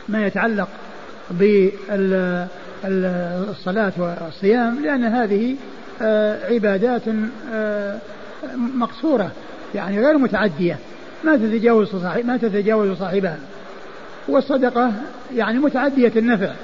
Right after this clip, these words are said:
ولكنها تتعلق بالنفع الدنيوي وحصول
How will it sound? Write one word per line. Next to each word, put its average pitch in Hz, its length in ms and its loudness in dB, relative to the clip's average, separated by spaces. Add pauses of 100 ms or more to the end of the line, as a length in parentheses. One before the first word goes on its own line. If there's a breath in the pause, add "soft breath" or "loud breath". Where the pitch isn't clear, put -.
(440)
ولكنها 254 640 2
تتعلق 247 520 0
بالنفع 233 1080 0
الدنيوي 202 560 4 (680)
وحصول 214 1120 2